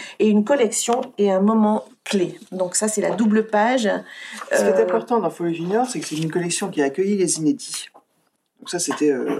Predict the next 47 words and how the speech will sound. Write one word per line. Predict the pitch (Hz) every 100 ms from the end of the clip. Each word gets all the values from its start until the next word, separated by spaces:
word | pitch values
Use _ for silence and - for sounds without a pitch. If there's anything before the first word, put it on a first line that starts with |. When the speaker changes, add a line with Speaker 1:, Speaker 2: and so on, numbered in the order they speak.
| 156 147
Speaker 2:
relativement | 147 139 135 131
tôt, | 226 220
après | - 143
Nuit | 135 131
et | 135
Soleil, | - 143 156 143
qui | -
n'était | 117
pas | 117
le | 117
cas. | 175 269 - - - -
Speaker 1:
Mais |
le | 220
Speaker 2:
Et | -
puis | 277
Speaker 1:
premier, | 254 269 277 294 - 185 240 220
le | 226 233
numéro | 254 277 269 254
un |
de | 247
Folio | 240 226
Junior, | 208 214 220 269 311
c'est | 262
La | 226
Maison | 233 233 269
qui | 262
s'envole, | 214 220 196 208 269
un | 240
Speaker 2:
Voilà, | 220 214 220
Speaker 1:
inédit | 233
de |
Speaker 2:
de | -
Speaker 1:
Claude | 240 240
Roy, | 226 202 240
Speaker 2:
de | 247
Speaker 1:
illustré | 220 170 -
Speaker 2:
Claude |
Roy. | 269
Speaker 1:
par, | 233 233
euh, | 208 202 - -
Georges | 214 208
Speaker 2:
Tout | 214
à |
Speaker 1:
Lemoine. | 170 156
Speaker 2:
fait. | 165 98 - _ -
Absolument. | - 208 151 127 _ - 202 185 -
Mais | 185 254 277